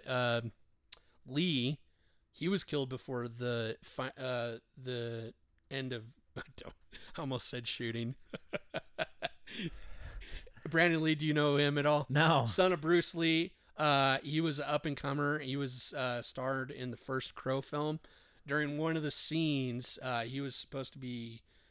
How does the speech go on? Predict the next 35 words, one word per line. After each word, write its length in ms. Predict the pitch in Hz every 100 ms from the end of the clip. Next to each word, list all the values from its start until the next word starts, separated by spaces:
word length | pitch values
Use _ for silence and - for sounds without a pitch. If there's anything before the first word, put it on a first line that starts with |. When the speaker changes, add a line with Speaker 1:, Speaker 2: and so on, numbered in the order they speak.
| _
Speaker 1:
shot. 480 | - - 180 160 - _ _ _ _ _ - _
And 160 | 143 139
what 140 | 127 127
happened 400 | 156 175 160 131
is 180 | 120
the 60 | 120
prop 520 | - - 147 156 -
gun 320 | 160 135 120
was 200 | 113 120 123 - 127
malfunctioned, 840 | 117 110 - 170 185 - 120 113 -
or 380 | 131 117 110 - - _ -
somebody 300 | - 139 135
put 200 | - 135
a 40 |
live 460 | 117 117 135 135 120
round 340 | 131 156 165
in 100 | 131
the 80 | 113
chamber, 520 | - 113 110 113 113 -
and 140 | 117
he 100 | 113
was 140 | 104
shot 340 | - - 127 135
and 140 | 120
killed 540 | - 165 135 - 123 -
Speaker 2:
What? 520 | - 139 160 156 - -
Speaker 1:
on 240 | 143 135
set. 380 | - 143 135 - _ - _ _ _ _
Yeah. 220 | 135 131 - - _ _ _ _ -
So 120 | 135
he 140 | 175
was 160 | 214 165
killed 580 | - 214 220 156 131 127
before 380 | 131 160 160
the 340 | 139 131 113